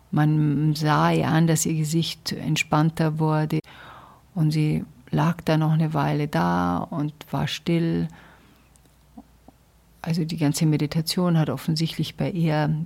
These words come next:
sehr beruhigend gewirkt. Und dann hat sie sich selbst diese Frage gestellt, die ich ihr so ein bisschen vorformuliert habe. Und kurz danach machte sie die Augen auf und sagte, "Nö,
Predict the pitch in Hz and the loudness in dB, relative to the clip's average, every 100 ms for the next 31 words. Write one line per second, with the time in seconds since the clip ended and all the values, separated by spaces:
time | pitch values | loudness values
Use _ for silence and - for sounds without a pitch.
0 | 190 170 147 147 147 175 214 190 170 165 | -8 -4 -2 -2 0 4 4 2 0 -2
1 | 165 - - - - - - - - - | 0 -2 -4 -12 -20 -20 -20 -20 -20 -20
2 | - _ _ _ _ _ _ _ _ _ | -20 _ _ _ _ _ _ _ _ _
3 | _ _ _ _ _ 156 160 160 165 170 | _ _ _ _ _ 2 4 4 6 6
4 | 156 165 165 147 - 156 131 - - 147 | 4 0 -2 -2 0 0 0 -2 -4 -4
5 | 147 - 131 165 180 180 165 - 165 - | -4 -4 -2 0 0 0 0 0 -2 -4
6 | - - - 139 143 - 147 143 139 135 | -8 -8 -4 -4 -4 -8 -6 -4 -4 -4
7 | - 147 - 190 - 170 156 156 151 160 | -6 -2 0 0 0 0 0 -2 -2 -4
8 | 160 - - - - - - _ _ _ | -4 -10 -20 -20 -20 -20 -20 _ _ _
9 | _ _ - 175 170 233 233 208 180 165 | _ _ -2 0 2 2 2 2 2 2
10 | 165 156 170 156 151 143 165 214 - 196 | 2 0 -2 -2 -2 0 2 0 0 -2
11 | 190 - 165 151 - 147 156 208 | -2 -4 -2 -2 -4 -4 4 4